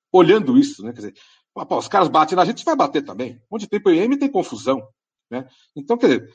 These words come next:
você percebe aí também essa cultura autoritária que tá enraizada no Estado, sobretudo na P M, que blinda, na verdade,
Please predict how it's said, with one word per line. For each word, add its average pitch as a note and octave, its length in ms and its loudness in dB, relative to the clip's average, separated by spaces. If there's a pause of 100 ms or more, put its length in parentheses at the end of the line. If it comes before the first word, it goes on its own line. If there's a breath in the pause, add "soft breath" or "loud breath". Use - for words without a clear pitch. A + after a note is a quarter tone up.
(160 soft breath)
você - 140 -2
percebe G#3 380 4
aí G#3 60 4
também G3 180 0
essa F#3+ 160 -2
cultura F3+ 240 0
autoritária D#3+ 400 2
que F#3+ 80 0
tá G#3 100 0
enraizada E3+ 720 2
no A2 80 -6
Estado, C#3 380 -4
sobretudo E3 480 -4
na C#3+ 100 -2
P A#2 220 -2
M, C3+ 140 -2
que G#2+ 120 -16
blinda, C3 440 2
na G#2 100 -10
verdade, G#2 260 2